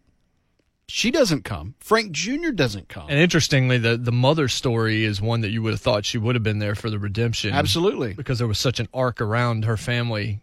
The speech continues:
Speaker 2: the whole time through the series in the background.
Speaker 1: That, to me, felt like a little bit of a plot hole, though I think because of the, the snowstorm, you could almost explain it away that, you know, no,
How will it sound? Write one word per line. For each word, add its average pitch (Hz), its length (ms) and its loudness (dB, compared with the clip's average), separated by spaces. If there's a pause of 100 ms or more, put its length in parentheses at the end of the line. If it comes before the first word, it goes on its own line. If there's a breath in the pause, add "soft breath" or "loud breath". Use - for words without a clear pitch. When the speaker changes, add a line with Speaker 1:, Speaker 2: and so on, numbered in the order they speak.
Speaker 2:
the 131 120 -10
whole 117 180 0
time 117 320 0
through 117 160 -2
the 95 80 -4
series 113 420 -2
in 113 80 0
the 104 60 0
background. 113 500 0
Speaker 1:
That, 190 220 0
to 175 120 6
me, 165 260 4
felt 156 260 -2
like 139 160 2
a 131 60 0
little 147 320 4
bit 160 120 2
of 156 80 2
a 151 60 -2
plot 156 340 0
hole, 165 380 -2
though 156 280 2
I 147 140 -4
think 170 380 0
because 147 420 -4
of 147 140 -6
the, 139 180 -4
the 127 140 -8
snowstorm, 127 760 -2
you 127 80 -2
could 135 200 -6
almost 143 420 -4
explain 135 500 -4
it 120 80 -4
away 120 480 -2 (440 soft breath)
that, 110 360 -8 (180)
you 123 120 -8
know, 98 80 -8
no, 117 340 -4